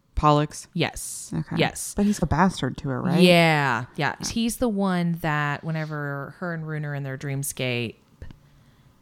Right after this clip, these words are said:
Speaker 2: he's the one that pulls her from the dreamscape.
Speaker 1: Oh, God. Yeah, they're, like, in bed together, right?
Speaker 2: Yes. And that's not what she wants,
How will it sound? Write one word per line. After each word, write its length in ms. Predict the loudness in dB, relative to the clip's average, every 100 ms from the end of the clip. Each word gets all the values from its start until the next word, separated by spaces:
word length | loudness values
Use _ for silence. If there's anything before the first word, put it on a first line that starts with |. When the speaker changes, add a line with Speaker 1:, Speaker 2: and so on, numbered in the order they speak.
| _ _ _
Speaker 2:
he's 300 | -6 -4 -2
the 80 | -4
one 160 | -2 -2
that 160 | 4
pulls 300 | 4 4 -2
her 120 | -4
from 160 | -4 -4
the 80 | -4
dreamscape. 460 | -6 -6 -8 -8 -8
Speaker 1:
Oh, 280 | -6 -8 -8
God. 400 | -6 -2 -4 -4
Yeah, 180 | -4
they're, 140 | -2 0
like, 180 | 2 2
in 100 | 0
bed 200 | 0 -2
together, 340 | -4 -2 -2
right? 220 | -2 0
Speaker 2:
Yes. 400 | 0 -2 -6 -10
And 200 | -6 -6
that's 400 | -2 -2 -2 -2
not 260 | 2 2 2
what 180 | -4 -4
she 300 | -6 -6 -6
wants, 840 | -4 -2 -2 -4 -6 -8 -8 -10